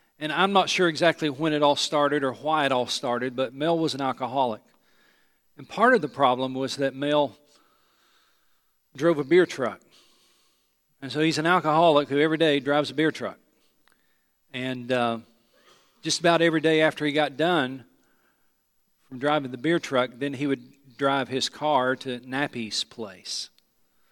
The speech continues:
And every evening, that's where you would find Mel, was at this bar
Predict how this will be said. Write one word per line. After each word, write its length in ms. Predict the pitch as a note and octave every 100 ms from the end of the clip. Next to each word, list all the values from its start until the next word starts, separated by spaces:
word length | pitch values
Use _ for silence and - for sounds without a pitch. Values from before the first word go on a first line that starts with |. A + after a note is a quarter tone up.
| _ _ _ _ _
And 120 | A#2+ A#2+
every 260 | C3 C#3+
evening, 460 | C#3 C#3+ A#2+ A#2 A#2+
that's 240 | A#2+ -
where 80 | C3
you 120 | B2
would 140 | A2+ -
find 320 | C3 A#2+ A#2
Mel, 300 | B2+ A2+ A2
was 200 | A2 G#2
at 220 | A#2 B2
this 160 | A#2+ -
bar 480 | A#2+ B2 A#2 A2